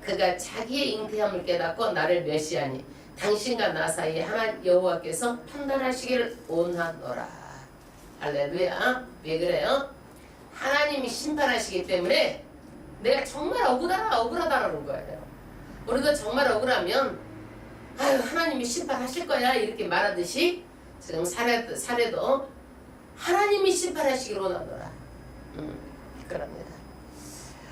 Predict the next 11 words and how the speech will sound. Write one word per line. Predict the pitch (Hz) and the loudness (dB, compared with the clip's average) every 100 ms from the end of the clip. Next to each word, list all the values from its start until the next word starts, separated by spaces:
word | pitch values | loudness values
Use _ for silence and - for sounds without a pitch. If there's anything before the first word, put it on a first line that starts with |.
| - | -8
이렇게요, | - 247 302 269 208 - 247 - - - - - - - - | 0 2 2 4 4 4 2 -2 -6 -16 -18 -20 -18 -18 -10
사람은요, | - - 339 339 320 240 208 | -6 -2 2 4 4 2 -2
항상 | 208 330 339 339 349 349 - - - | -4 -2 -2 2 2 0 -4 -16 -4
어떤 | 208 233 233 370 339 | 0 0 2 2 4
마음이 | 254 226 202 | 4 2 2
있느냐면요, | 180 190 175 156 165 180 180 - - - - 156 | -2 0 0 0 -2 0 -2 -4 -10 -20 -16 -2
남을 | 165 190 233 262 262 - - - | 2 4 4 4 2 -6 -18 -14
지배하려고 | - - 254 294 302 269 233 196 165 | -8 -6 -4 0 0 2 0 -2 -2
하는 | 139 | -4
마음이 | - - - | -6 -8 -10
있어요. | - - | -12 -12